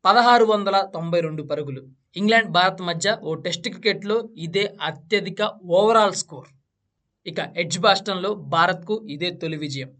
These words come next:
అంతేకాదు, ఈ వేదికలో విజయాన్ని అందుకున్న మొదటి ఆసియా జట్టు కూడా టీమిండియానే. గతంలో భారత్, పాకిస్తాన్, శ్రీలంక బర్మింగ్హామ్లో పద్దెనిమిది టెస్టులు ఆడిన ఒక్క మ్యాచ్ కూడా గెలవలేకపోయాయి.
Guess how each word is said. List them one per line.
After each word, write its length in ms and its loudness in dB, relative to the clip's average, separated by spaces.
అంతేకాదు, 460 0
ఈ 180 -10
వేదికలో 460 -2
విజయాన్ని 560 -2
అందుకున్న 600 -8
మొదటి 500 -4
ఆసియా 320 -2
జట్టు 260 -6
కూడా 220 -4
టీమిండియానే. 680 -10
గతంలో 340 -4
భారత్, 480 -2
పాకిస్తాన్, 540 -6
శ్రీలంక 440 -4
బర్మింగ్హామ్లో 840 -2
పద్దెనిమిది 440 0
టెస్టులు 320 -2
ఆడిన 220 2
ఒక్క 340 -6
మ్యాచ్ 300 -2
కూడా 200 -6
గెలవలేకపోయాయి. 920 -8